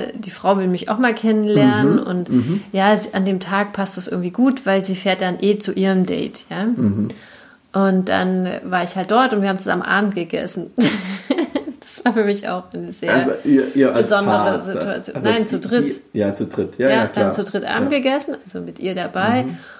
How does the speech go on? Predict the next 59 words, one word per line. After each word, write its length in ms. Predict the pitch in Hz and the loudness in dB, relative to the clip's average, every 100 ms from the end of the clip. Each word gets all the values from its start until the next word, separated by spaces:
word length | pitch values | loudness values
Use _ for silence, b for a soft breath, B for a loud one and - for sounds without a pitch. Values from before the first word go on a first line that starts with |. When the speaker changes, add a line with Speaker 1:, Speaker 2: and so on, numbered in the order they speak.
| B - | B -2
Speaker 1:
Und 300 | 202 202 196 | 2 4 4
dann 160 | 196 | 2
hat 120 | 202 | 2
sie 60 | 202 | 0
so 140 | 190 | 0
ihre 160 | 185 190 | 0 0
Sachen 280 | 180 254 359 | 0 0 0
gepackt 440 | 285 - 285 285 | -2 2 0 2
und 80 | 233 | 0
ist 140 | 190 202 | 0 -2
dann 100 | 185 | -2
so 120 | 185 | -4
zu 140 | - | -6
ihrem 220 | - 185 165 | -4 -4 0
Lover 320 | 165 160 160 | -2 0 -4
gefahren 420 | 151 - - - | -4 -6 -6 -4
übers 280 | 151 139 - | -2 0 2
Speaker 2:
Mhm. 60 | 123 | 0
Speaker 1:
Wochenende. 560 | 196 196 - 170 202 | 0 -2 -2 -2 2
Speaker 2:
Ja. 160 | 113 - B B B - | 2 0 B B B -6
Speaker 1:
Und 260 | - - - - - | -2 -2 -6 -12 -4
ich 160 | 208 | 0
habe 120 | 208 | 2
hinterher 520 | 214 208 208 202 190 196 | 2 0 2 2 4 2
halt 180 | 185 | 0
in 140 | - 180 | -2 -2
ihrem 220 | 180 180 | 0 0
Ehebett 420 | 170 170 165 156 | 0 0 -2 -4
Sex 300 | - 160 - | -4 -6 -6
gehabt 260 | - 170 - | -6 -6 -6
mit 100 | 165 | -2
ihrem 240 | 175 170 | 0 0
Mann. 200 | 170 156 | 0 0
Speaker 2:
Ja, 100 | 170 185 | 2 4
Speaker 1:
Ja, 120 | - | 2
also, 180 | 143 190 | 0 -2
Speaker 2:
ja, 120 | 175 180 | 2 2
Speaker 1:
und 100 | - | 2
Speaker 2:
klar. 140 | - - | 0 2
Speaker 1:
sie 140 | 196 - - | 0 -4 -10
ist 200 | 185 - | -10 -2
zwar 100 | 226 | 0
mit 140 | 202 202 | 2 2
mir 120 | 196 | 0
am 120 | 175 | 2
Essen 260 | - 254 311 | 0 2 4
und 160 | 208 | 4
weiß, 200 | 185 208 | 4 2
dass 120 | 202 190 | 2 0
ich 140 | 190 | 0
nachher 280 | 180 196 175 | 0 0 0
da, 200 | - 175 | 0 0
Speaker 2:
Ja, 200 | 185 175 - | 0 -2 2
Speaker 1:
ähm, 500 | 214 180 180 180 180 - | 2 2 0 -2 -4 -4
in 60 | |
ihrem 80 | 170 | 0
Speaker 2:
ja. 100 | 175 | 0
Speaker 1:
Bett 340 | 165 170 165 - | 0 -2 -4 -6
da, 400 | 175 175 180 175 | -4 -2 -2 -4